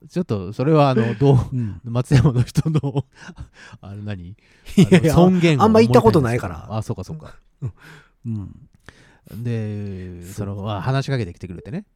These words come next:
Speaker 1: で、「お休みだよ」と。
Speaker 2: うん。
Speaker 1: 今、た-、改装中であさってからだよと。
Speaker 2: はいはいはい。
Speaker 1: 「あ、そうやったんすか」
Speaker 2: うん。
Speaker 1: つって。したら、あの、「ここはダメだけども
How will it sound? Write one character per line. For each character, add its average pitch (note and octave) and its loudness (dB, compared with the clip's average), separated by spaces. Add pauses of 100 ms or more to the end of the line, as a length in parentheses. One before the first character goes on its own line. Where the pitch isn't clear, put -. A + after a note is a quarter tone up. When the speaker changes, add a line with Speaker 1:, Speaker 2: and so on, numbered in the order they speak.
Speaker 1:
で、 - -12
「お G#2+ -4
休 A2+ -4
み A2+ -8
だ A#2 -4
よ」 C#3+ -6
と。 - -10
Speaker 2:
う D3+ 0
ん。 B2+ 0
Speaker 1:
今、 F#2+ -10 (140)
た-、 F#2+ -10
改 G#2+ -10
装 G#2+ -4
中 G#2 -10
で G#2 -8
あ F#2+ -8
さ D3 -4
っ - -12
て - -12
か B2 -6
ら A2+ -2
だ G#2+ -4
よ D3+ -4
と。 - -8
Speaker 2:
は - -12
い - -18
は - -18
い - -18
は - -20
い。 - -20 (120)
Speaker 1:
「あ、 - -10 (180)
そ - -18
う - -14
や - -12
っ - -20
た - -20
ん F2+ -20
す - -20
か」 B2 -6
Speaker 2:
う A#2 -4
ん。 F2+ -8
Speaker 1:
つ D2 -20
っ - -20 (160)
て。 - -20 (480)
し - -20
た D#3 -8
ら、 C3 -4
あ B2+ 0
の、 A2+ -4 (600)
「こ G3+ -2
こ C#4+ 2
は D4 2
ダ C#3 -2
メ D3+ -4
だ A#2+ -6
け - -18
ど - -16
も C#3+ -4